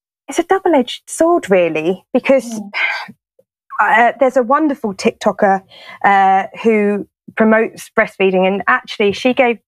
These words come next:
Speaker 1: me some good advice, and that was on a live, um,
Speaker 2: Yeah.
Speaker 1: which was kind of a Q and A session, so it was really nice, and she actually said that she gets that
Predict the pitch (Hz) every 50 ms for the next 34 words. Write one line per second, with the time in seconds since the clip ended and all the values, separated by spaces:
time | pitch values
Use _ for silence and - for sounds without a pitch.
0 | _ _ _ 202 185 180 185 - - - 196 185 180 - 196 190 196 190 - -
1 | 185 180 180 180 - - 196 214 233 240 - 240 277 262 - - - - 214 196
2 | 180 175 180 202 202 180 170 160 165 170 180 180 _ _ _ _ _ _ - -
3 | - - - 190 185 180 180 180 185 190 190 - 240 233 - - - 254 247 247
4 | 220 226 226 - - - 254 233 226 214 185 185 185 190 196 - - 190 - -
5 | 180 175 185 - - 202 180 - - 214 202 214 226 247 262 254 247 240 226 214
6 | 208 202 190 - 202 196 196 - - 214 196 - - - - 208 202 - - 180
7 | 185 - 208 - - - - - 202 190 - 220 233 - _ _ - 196 -